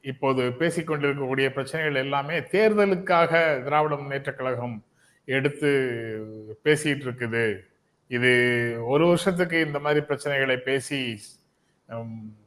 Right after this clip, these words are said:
தேர்தல் பிரச்சனையாகவே இதை கண்-, நி-, நிலைநிறுத்திவிட முடியாது. இதெல்லாம் மக்கள் வந்து ஒரு பொருட்டாகவே எடுத்துக்கொள்ள மாட்டார்கள். ஐந்து ஆண்டுகள் ஆ-, ஆட்சி என்ன செய்திருக்குதுங்கிறத பத்தி தான் பேசுவாங்க.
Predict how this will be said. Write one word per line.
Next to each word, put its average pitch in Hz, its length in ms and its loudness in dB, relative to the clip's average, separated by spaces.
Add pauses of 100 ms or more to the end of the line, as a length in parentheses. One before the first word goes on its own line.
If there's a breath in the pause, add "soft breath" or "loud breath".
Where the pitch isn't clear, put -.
(320)
தேர்தல் 165 380 8
பிரச்சனையாகவே 139 680 4
இதை 131 120 0
கண்-, 120 720 -2
நி-, 131 140 -4 (140)
நிலைநிறுத்திவிட 143 760 4
முடியாது. 120 720 0 (760)
இதெல்லாம் 143 680 6
மக்கள் 143 280 2
வந்து 143 260 2
ஒரு 135 280 4
பொருட்டாகவே 143 560 2
எடுத்துக்கொள்ள 123 500 -2
மாட்டார்கள். 117 680 -2 (520)
ஐந்து 143 360 0
ஆண்டுகள் 156 480 2
ஆ-, 143 240 4
ஆட்சி 143 540 4
என்ன 151 200 2
செய்திருக்குதுங்கிறத 131 880 -2
பத்தி 120 340 -10
தான் 117 440 -8 (100)
பேசுவாங்க. 107 640 -2